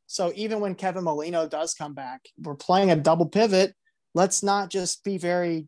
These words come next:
let's not be content with him and Artur sitting next to each other. Let Artur be that guy that sits in and get Darlington Nagbe in there to connect. We have a good enough defense. We have one in the, one behind him or one in front of him with Artur.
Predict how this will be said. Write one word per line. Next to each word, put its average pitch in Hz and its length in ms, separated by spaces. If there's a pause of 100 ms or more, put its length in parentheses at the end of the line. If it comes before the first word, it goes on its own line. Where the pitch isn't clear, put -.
(140)
let's 185 180
not 208 140
be 196 100
content 196 480
with 160 140
him 185 160
and 160 80
Artur 170 320
sitting 165 340
next 175 240
to 156 60
each 143 140
other. 123 240 (420)
Let 220 180
Artur 269 460
be 165 180
that 147 240
guy 160 240
that 139 160
sits 160 360
in 139 280 (260)
and 151 160
get 226 200
Darlington 175 420
Nagbe 156 280
in 143 160
there 151 140
to 139 80
connect. 139 420
We 143 60
have 202 160
a 208 60
good 208 120
enough 185 240
defense. 165 480
We 151 100
have 165 180
one 180 160
in 180 80
the, 175 100 (120)
one 185 200
behind 190 360
him 233 160
or 165 80
one 185 160
in 185 100
front 208 200
of 220 80
him 233 100
with 175 140
Artur. 220 420